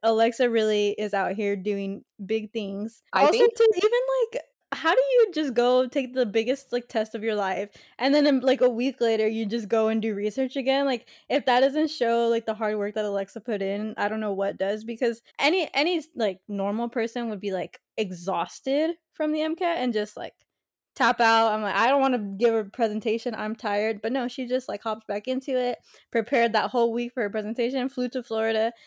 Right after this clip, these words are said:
Speaker 1: And I'm sure she did great. I haven't even heard how that went.
Speaker 2: Yeah, no. Uh, well, thank you, friend. I would think that you could do it too. Bree is just as resilient and determined as I am. So I know you could do it. Um, I honestly think I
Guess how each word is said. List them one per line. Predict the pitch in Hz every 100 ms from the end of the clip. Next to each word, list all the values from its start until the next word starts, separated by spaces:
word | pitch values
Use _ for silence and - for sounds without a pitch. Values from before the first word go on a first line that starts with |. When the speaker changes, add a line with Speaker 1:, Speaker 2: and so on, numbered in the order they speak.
| _ _
Speaker 1:
And | 240
I'm | 254
sure | 294 381
she | -
did | 294
great. | 214 247 202
I | 202
haven't | 254 262
even | 247
heard | 240 247 240
how | 240 220 208
that | 196 202 202
went. | 202 220 190 - _
Speaker 2:
Yeah, | 196 220 214 185
no. | 196 190 175 -
Uh, | 180 175
well, | 180 226
thank | 262 285
you, | 247
friend. | 214 190
I | 180 208
would | 277
think | 285 302
that | 294 220
you | 226
could | 269
do | 196
it | 196 -
too. | 202 170
Bree | 165 185 202
is | 196 196
just | - 190 190
as | - 175
resilient | 180 180 180 180 175 175 175
and | 180
determined | 175 170 208 175 165 151 165
as | 190 - 190
I | 180 135
am. | 131 131 190
So | 175 156
I | 165
know | 175
you | 175
could | 185 220
do | 165
it. | 156 156 - _ _
Um, | - 175 147 -
I | 185 196
honestly | 240 254 269
think | - 208 226 208
I | 190 180 190 196